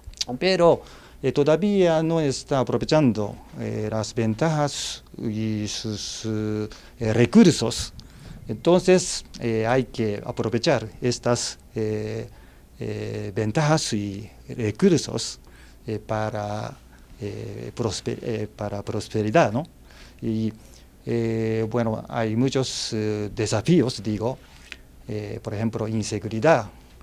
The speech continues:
o falta de infraestructura o corrupción o impunidad. Eh, entonces, eh, espero que,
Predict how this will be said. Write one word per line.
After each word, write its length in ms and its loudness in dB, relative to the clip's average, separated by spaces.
o 420 -8
falta 380 -8
de 280 -6
infraestructura 1300 2
o 300 -6
corrupción 640 2
o 140 0
impunidad. 600 0
Eh, 240 -4
entonces, 680 4
eh, 400 2
espero 480 2
que, 360 6